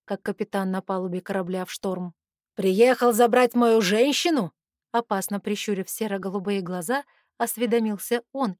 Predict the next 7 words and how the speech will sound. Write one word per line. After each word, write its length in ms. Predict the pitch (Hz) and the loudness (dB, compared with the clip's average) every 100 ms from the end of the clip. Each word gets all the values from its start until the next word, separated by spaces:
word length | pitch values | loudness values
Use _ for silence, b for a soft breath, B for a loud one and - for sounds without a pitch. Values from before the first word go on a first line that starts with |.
| - | -8
извлекая 480 | 196 190 208 202 190 | -6 -6 -4 -4 -4
из 80 | |
крепления 460 | - 190 202 196 185 | -8 -8 -4 -4 -4
за 100 | 190 | -8
спиной 400 | - 196 202 202 - | -8 -4 -4 -6 -8
обоюдоострую 880 | 190 190 196 185 190 185 - 196 190 | -6 -4 -4 -4 -4 -6 -6 -6 -6
секиру. 560 | 196 - 196 180 175 | -8 -6 -6 -4 -8